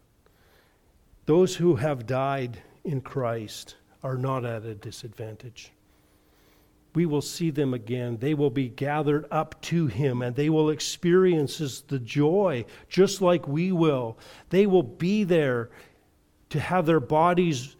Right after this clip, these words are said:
glorified, to enjoy the personal presence of the Lord Jesus Christ.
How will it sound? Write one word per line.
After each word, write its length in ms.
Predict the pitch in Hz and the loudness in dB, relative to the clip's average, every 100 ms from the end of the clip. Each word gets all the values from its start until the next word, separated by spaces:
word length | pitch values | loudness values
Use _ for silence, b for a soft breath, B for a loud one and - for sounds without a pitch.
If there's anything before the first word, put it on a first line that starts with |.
| b b b _ | b b b _
glorified, 1080 | - 147 170 185 156 - 165 147 131 120 123 - B | -2 2 4 4 2 -2 -2 0 0 -2 -6 -10 B
to 200 | - 165 | -2 2
enjoy 640 | 156 135 - 165 202 196 170 B - | 4 2 4 6 6 6 2 B -4
the 100 | 151 | -4
personal 720 | - 208 214 208 190 185 151 | -2 4 4 4 4 4 4
presence 720 | - - 190 185 156 160 - | -2 2 2 2 0 -2 0
of 120 | 147 | 0
the 100 | 143 | 2
Lord 260 | 139 151 123 | 4 2 0
Jesus 440 | 151 135 131 120 | -4 -4 -6 -8
Christ. 500 | - 160 135 131 - | -4 -2 -2 -2 -8